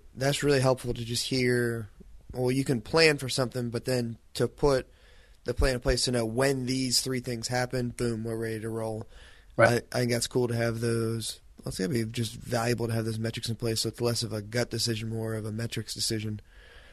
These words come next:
Speaker 2: A-,
Speaker 1: Sure.
Speaker 2: and I would tell you, on, on, on that, on that position, ideate. I, I hate to use the term ideate. I, I sound like I'm, I must be in San Francisco, but <laughs> ideate, ideate that position. Um, the worst things I've ever done. I, I, you know, I'm, I'm a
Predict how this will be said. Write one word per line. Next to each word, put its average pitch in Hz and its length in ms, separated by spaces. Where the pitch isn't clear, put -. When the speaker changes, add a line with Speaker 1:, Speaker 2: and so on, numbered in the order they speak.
Speaker 2:
A-, 214 80
Speaker 1:
Sure. 220 100
Speaker 2:
and 208 100
I 240 60
would 339 140
tell 330 140
you, 269 100
on, 208 320
on, 196 280
on 185 140
that, 202 160
on 175 120
that 208 120
position, 196 520
ideate. 208 480
I, 147 220
I - 20
hate 165 180
to 170 80
use 147 140
the 139 80
term 143 160
ideate. 135 340
I, 120 240
I 123 60
sound 127 300
like 123 180
I'm, 120 260
I 139 80
must 127 180
be 139 60
in 123 60
San 127 160
Francisco, 123 420
but 143 120
<laughs> - 60
ideate, 190 720
ideate 240 460
that 202 180
position. 147 640
Um, 127 320
the 170 240
worst 190 460
things 233 220
I've 180 160
ever 180 220
done. 160 280
I, 151 360
I, - 40
you - 80
know, 151 60
I'm, 170 200
I'm 165 180
a 131 320